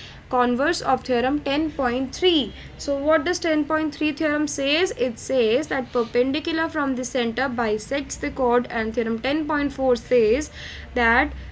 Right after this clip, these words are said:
uh, when the chord bis-,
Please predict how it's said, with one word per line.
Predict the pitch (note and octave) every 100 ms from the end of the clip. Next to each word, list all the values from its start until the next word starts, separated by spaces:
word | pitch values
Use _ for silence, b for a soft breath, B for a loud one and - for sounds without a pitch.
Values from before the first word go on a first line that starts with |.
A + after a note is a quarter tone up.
| -
uh, | A#3 A3+ A3+ A3+
when | A3 B3+ D4+ D#4+
the | D#4 D#4+ D#4+ D#4+ C4+
chord | - B3+ A#3+ C4 B3 A3+
bis-, | A#3+ A3+ A3+